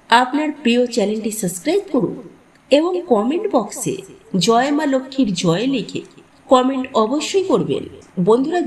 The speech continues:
যে স্থানে তুলসী গাছ থাকে সেই স্থানে স্বয়ং ব্রহ্মা, বিষ্ণু ও মহেশ্বর এই জ্ঞানীরূপী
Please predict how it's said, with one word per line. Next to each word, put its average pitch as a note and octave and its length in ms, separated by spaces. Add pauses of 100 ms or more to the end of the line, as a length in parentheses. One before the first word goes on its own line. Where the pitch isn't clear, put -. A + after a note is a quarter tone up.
যে G#3+ 100 (140)
স্থানে G#3+ 420
তুলসী F#3+ 360 (100)
গাছ F3+ 180 (120)
থাকে G3 260 (380)
সেই C4 220 (100)
স্থানে B3+ 320 (100)
স্বয়ং G3+ 280 (120)
ব্রহ্মা, F#3+ 440 (560)
বিষ্ণু A#3+ 460 (140)
ও - 20 (160)
মহেশ্বর G3+ 580 (300)
এই A3+ 80 (120)
জ্ঞানীরূপী B3 560